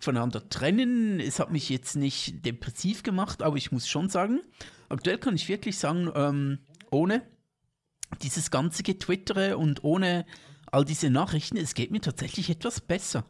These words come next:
Und ich freue mich gerade des Lebens zu Hause.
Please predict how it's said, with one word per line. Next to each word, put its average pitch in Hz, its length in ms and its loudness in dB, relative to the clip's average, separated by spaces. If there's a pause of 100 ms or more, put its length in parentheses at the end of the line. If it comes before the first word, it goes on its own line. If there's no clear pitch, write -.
(580)
Und 147 80 2
ich 117 100 0
freue 208 220 0
mich 214 220 0
gerade 185 320 0
des - 240 -4
Lebens 196 480 0
zu 190 160 0
Hause. 127 400 0